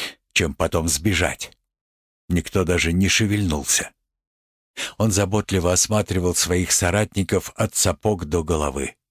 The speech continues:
Видно, что большинство из них не были на фронте. Ружья держат магазинной коробкой к себе, ремень так натянут, что руку не проденешь. Но по лицам видно, будут драться.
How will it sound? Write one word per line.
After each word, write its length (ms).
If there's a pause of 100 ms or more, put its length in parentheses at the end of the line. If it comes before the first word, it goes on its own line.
(240)
Видно, 360
что 200
большинство 640
из 200
них 260
не 200
были 200
на 180
фронте. 560 (500)
Ружья 440
держат 420
магазинной 580
коробкой 520
к 80
себе, 460 (240)
ремень 400
так 240
натянут, 460
что 400
руку 400
не 140
проденешь. 720 (400)
Но 160
по 140
лицам 380
видно, 460 (240)
будут 600
драться. 680